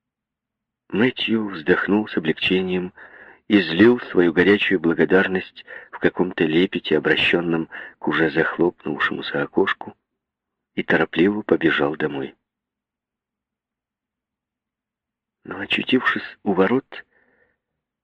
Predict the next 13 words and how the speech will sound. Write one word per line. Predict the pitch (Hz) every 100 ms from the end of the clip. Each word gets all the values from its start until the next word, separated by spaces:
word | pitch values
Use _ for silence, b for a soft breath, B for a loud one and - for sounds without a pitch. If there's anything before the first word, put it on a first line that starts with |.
| _
он | - 107
побоялся | 110 113 117 120 -
войти | 101 82 -
один | 64 62 67 65 - _ _ _ _ _ _ _ _ _ _ _ _ _ _ _
и | -
стоял | - 92 104 107
на | 95 90
улице, | 107 104 - - 78
дрожа | 76 - 82 98 107
в | -
своей | - 76 71
лёгкой | 76 78 - 71
одежде. | - 69 - - -